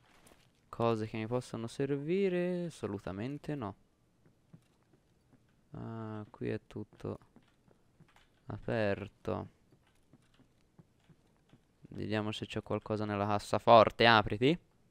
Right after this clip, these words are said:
Sedano, vai. Sono felice che non lagga. Infatti, vedete, non sta dando problemi. Che cosa cazzo è?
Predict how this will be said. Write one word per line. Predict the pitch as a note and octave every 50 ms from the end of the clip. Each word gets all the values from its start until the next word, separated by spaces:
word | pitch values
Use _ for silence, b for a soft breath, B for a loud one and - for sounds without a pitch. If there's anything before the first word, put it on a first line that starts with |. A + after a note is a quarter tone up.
| _ _ _ _ _
Sedano, | _ - - - G#2+ G#2 G2+ G2+ G2 G2+ G2+ G2+
vai. | G2+ A2 A#2 A2 G2+ - b b b b b b b b b b b b b
Sono | - - - A#2+ B2
felice | - - A#2 G2+ A2 A2 G#2+ - - G#2+
che | - - A2 G#2 G#2 G#2+ G#2+ G#2+ G#2+ G#2+ G#2+ G#2+ G#2+
non | G#2+ A2 A2 G#2+ G#2+
lagga. | G#2 G#2+ G#2+ G#2+ G#2+ G#2 G#2 F#2+ G2+ G#2
Infatti, | G2+ G2+ - B2 A#2 - A2
vedete, | A2 G#2 G#2+ G#2 A2 A2 G#2+ G#2+
non | G2 G#2 G2+ G#2
sta | - - G#2+
dando | G#2 G#2 A2+ A2 A2 G#2+ G#2+
problemi. | - A2+ A#2 A2+ A#2+ C3 C#3 D3 C#3+ C#3 C#3 C3 A#2+ -
Che | - - A#2+ A2 - -
cosa | - - A#2 A2 G#2+ G#2+ G#2+ G2+ G#2+ A#2 A2+ A2
cazzo | - - G#2+ G#2+ A2 - - - - G#2+ G2 G2+
è? | G2+ A#2+ C3 A#2+ G#2